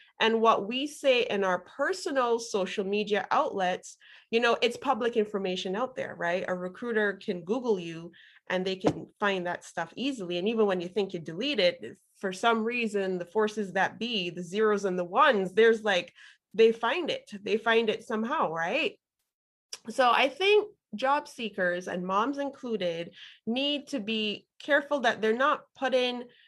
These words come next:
too much out there that could compromise the professional brand, right? So, so for example, if I have a mom who wants to be a nurse, right? She wants to go back, she wants to be an R N,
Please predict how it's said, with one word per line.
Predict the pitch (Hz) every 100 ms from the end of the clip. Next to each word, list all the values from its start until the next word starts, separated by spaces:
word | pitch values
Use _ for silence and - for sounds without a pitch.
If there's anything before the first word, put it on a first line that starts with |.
| _ _ _ _
too | - 381 427
much | 349 302
out | 247 185
there | 202 202
that | 202 - -
could | 320 349
compromise | - 277 277 233 220 220 214
the | 202
professional | - 185 190 185 175 175
brand, | 165 170 156 117 -
right? | 156 160 -
So, | - 208 196 196 - _
so | 269 254
for | 269
example, | 220 226 233 202 185 156 -
if | 202
I | 254 302
have | 330 320
a |
mom | 254 240 240 233 240 233 _ _ -
who | 294 302
wants | 269 254 240 - -
to | - 233 214 208 185
be | 214 226 -
a |
nurse, | 185 185 151 - -
right? | 170 165
She | -
wants | 180 175 -
to |
go | 170 170
back, | 160 180 190 185
she | - 175
wants | 156
to | -
be | 170
an | 156
R | - 156 156
N, | 156 156